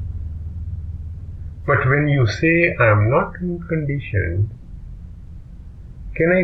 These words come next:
really look? What you are saying may be true, may not be true. So when you are saying something, can I just look whether it's true or not true? And what it means?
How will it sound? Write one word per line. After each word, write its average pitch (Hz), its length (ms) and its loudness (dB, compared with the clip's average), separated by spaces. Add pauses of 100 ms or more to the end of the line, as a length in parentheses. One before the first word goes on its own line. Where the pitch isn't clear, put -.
really 196 300 2
look? - 420 -2 (880)
What 151 200 2
you 180 100 4
are 175 160 2
saying 170 120 6
may 170 200 4
be 170 100 0
true, 202 320 0 (540)
may 147 100 2
not 330 200 4
be 320 180 0
true. - 180 0 (1800)
So 185 160 4
when 233 140 4
you 285 160 2
are 320 60 2
saying 226 240 2
something, 185 440 4
can 202 140 4
I 202 180 4
just 208 220 0
look 226 240 2
whether 254 260 2
it's 170 160 0
true 190 160 0
or 220 160 -2
not 202 260 2
true? 113 200 0 (3250)
And 180 180 6
what 202 160 6
it 202 140 2
means? 214 500 0